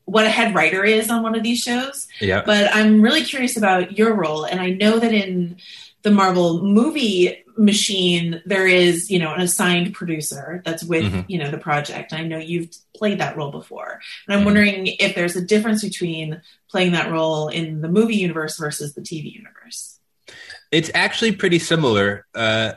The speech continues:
Speaker 2: but I would say I have less knowledge going into T V than I did in, in films, you know?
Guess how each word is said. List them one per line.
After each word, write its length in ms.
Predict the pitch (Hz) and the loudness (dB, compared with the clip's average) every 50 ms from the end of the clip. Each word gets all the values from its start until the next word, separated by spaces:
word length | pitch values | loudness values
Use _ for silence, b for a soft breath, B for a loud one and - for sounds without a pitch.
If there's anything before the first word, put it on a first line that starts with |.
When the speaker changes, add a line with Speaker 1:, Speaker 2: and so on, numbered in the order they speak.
| - _ _ | -12 _ _
Speaker 2:
but 360 | 113 107 95 - 131 135 - | -20 -16 -4 -2 -2 0 0
I 140 | - 127 131 | 0 -2 -2
would 180 | 127 123 120 107 | -2 -2 -4 -4
say 320 | - 127 123 120 120 113 | -2 2 2 4 4 2
I 140 | 113 117 113 | 2 0 0
have 220 | 135 123 110 110 | 0 -2 -4 -4
less 280 | 123 127 131 127 - - | -4 -4 -4 -4 -2 -2
knowledge 320 | 117 117 117 117 104 - | 0 0 2 0 -2 -2
going 200 | - 117 117 113 | -4 -4 -2 -2
into 120 | 110 107 98 | -2 -2 -4
T 220 | 95 - 120 107 | -2 -2 -2 0
V 320 | 104 120 120 110 104 101 | 0 0 0 2 0 0
than 180 | 98 - 110 107 | -2 -2 -2 0
I 60 | 107 | 0
did 180 | 101 110 107 104 | 2 2 2 2
in, 240 | 107 101 98 98 - - | 0 0 -2 -4 -6 -6
in 100 | 104 98 | -6 -6
films, 480 | - - 151 139 110 90 87 82 - | -6 -4 -2 -2 -2 -2 -4 -4 -4
you 80 | - 101 | -2 0
know? 380 | 101 98 95 95 95 95 - | 2 2 2 2 0 -2 -4